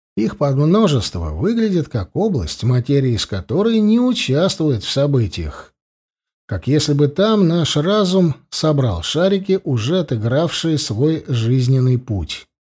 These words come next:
Но и материя, которая просто побывала рядом, тоже отличается изменённой величиной ожидания событий. Вот так я и прыгнул с дивана на пол.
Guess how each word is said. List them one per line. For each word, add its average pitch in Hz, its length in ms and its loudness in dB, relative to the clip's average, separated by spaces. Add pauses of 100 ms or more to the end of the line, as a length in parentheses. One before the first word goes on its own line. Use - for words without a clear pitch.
(480)
Но 92 160 -2
и 127 80 4
материя, 180 640 2
которая 180 480 2
просто 147 680 0
побывала 107 680 -2
рядом, 180 520 0 (480)
тоже 226 320 2
отличается 117 800 -2
изменённой 151 640 4
величиной 135 640 2
ожидания 135 580 0
событий. 113 840 -2 (960)
Вот 80 200 -8 (100)
так 90 260 -8
я 135 160 0
и 160 80 2
прыгнул 220 520 2
с 170 120 2
дивана 151 420 4
на 135 220 2
пол. 78 260 -8